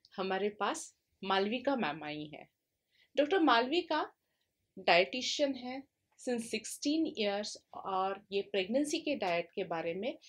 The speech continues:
वो इतने सालों से सलाह देती रहती है। डॉक्टर मालविका, जब पेशेंट्स हमारे पास आते हैं और पूछते हैं, "मैम, क्या केसर का हम उपयोग शुरू करें या नहीं?"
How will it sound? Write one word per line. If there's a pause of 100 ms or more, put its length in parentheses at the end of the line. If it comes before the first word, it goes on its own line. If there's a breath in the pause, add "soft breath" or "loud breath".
(340 soft breath)
वो
इतने
सालों
से (380)
सलाह
देती
रहती (120)
है। (720)
डॉक्टर
मालविका, (1300 loud breath)
जब
पेशेंट्स
हमारे
पास
आते
हैं
और
पूछते
हैं, (460 soft breath)
"मैम, (600)
क्या
केसर
का
हम
उपयोग
शुरू
करें
या
नहीं?"